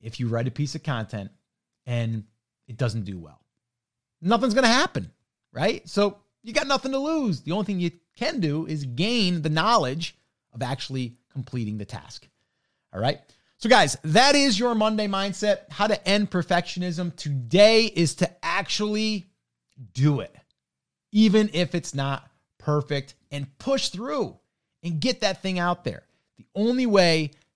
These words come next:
that you have a chance of winning is to actually get in the game and not sit on the sidelines.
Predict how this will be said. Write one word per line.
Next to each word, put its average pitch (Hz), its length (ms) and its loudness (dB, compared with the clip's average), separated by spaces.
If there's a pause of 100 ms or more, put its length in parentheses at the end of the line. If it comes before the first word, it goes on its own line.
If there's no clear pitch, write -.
(160)
that 117 160 -6
you 165 180 2
have 170 140 0
a 175 40 -6
chance 156 360 -2
of 120 180 -4
winning 139 580 -2
is 113 160 -12
to - 160 -12
actually 127 400 -6
get 120 140 -2
in 113 120 0
the 110 60 -4
game 147 560 0
and 117 140 -4
not 120 260 -6
sit 123 140 -6
on 113 160 -4
the 101 60 -8
sidelines. 135 800 -2